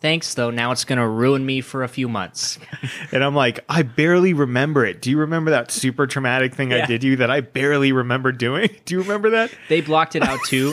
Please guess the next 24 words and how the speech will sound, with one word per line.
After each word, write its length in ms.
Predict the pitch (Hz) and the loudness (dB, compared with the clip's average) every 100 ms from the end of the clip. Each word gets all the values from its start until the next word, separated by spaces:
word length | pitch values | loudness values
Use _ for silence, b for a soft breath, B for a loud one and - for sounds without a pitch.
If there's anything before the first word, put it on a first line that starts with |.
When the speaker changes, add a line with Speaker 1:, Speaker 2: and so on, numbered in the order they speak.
| 165 | 0
Speaker 1:
And 140 | 139 | 0
they, 140 | 143 143 | -4 -4
for 180 | - | -4
some 280 | 139 170 165 | -2 0 0
reason, 360 | 131 127 135 143 | 0 -2 -2 0
they've 180 | 139 123 | 0 2
always 420 | 123 127 120 - | 2 2 -2 -8
wondered, 440 | - 127 127 139 | -6 -2 0 0
like, 220 | 131 107 117 | 0 -2 0
"Why 240 | 120 170 | 0 0
is 160 | 262 233 | 0 0
my 180 | 156 | 0
arm, 400 | - 123 131 127 | 0 2 2 2
like, 180 | 113 101 107 | -2 -4 -2
not 340 | 110 110 113 | -2 0 -2
f-, 100 | - | -4
as 180 | 143 98 | -4 -4
flexible? 580 | - 104 92 107 98 98 | -4 -6 -4 -8 -8 -8
And 140 | 104 110 | -6 -4
why 160 | 123 | -4
can't 220 | 143 160 147 | -2 -2 0
I 120 | 131 | -2
lift 340 | 104 110 - | -2 -2 -4
something 420 | - 123 110 123 | -6 -8 -8 -8